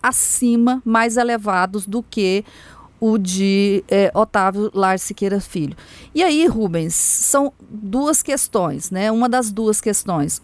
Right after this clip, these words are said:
ou, eh, o Sandro é da, da personalidade dele ser assim,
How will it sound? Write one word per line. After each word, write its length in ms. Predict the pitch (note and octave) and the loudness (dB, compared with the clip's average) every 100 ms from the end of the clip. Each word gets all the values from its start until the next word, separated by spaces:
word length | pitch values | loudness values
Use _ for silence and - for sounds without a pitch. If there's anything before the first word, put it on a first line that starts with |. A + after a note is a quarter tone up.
| - | 0
ou, 360 | C#4 E4+ F4+ - _ _ _ _ - | 2 4 0 -2 _ _ _ _ -6
eh, 340 | G#3 G3+ G3 - | 0 2 0 -2
o 120 | A#3 | -2
Sandro 680 | - - G#3+ F#3 E3+ E3 D3+ - - - _ _ - | 0 2 0 0 -4 -6 -8 -12 -20 -20 _ _ 0
é 140 | A3+ | 0
da, 200 | F#3 G#3 - _ _ | 2 -2 -2 _ _
da 80 | G3+ | -12
personalidade 1000 | - C4 C4 C4+ A#3+ G#3+ F#3+ G3 F#3+ F3+ | -2 0 0 -2 -2 -2 0 0 -2 -2
dele 280 | F3+ F#3 F3 | 0 0 0
ser 360 | - C4 A3+ | 0 2 2
assim, 460 | F#3+ - B3+ C4+ | 2 -2 0 -2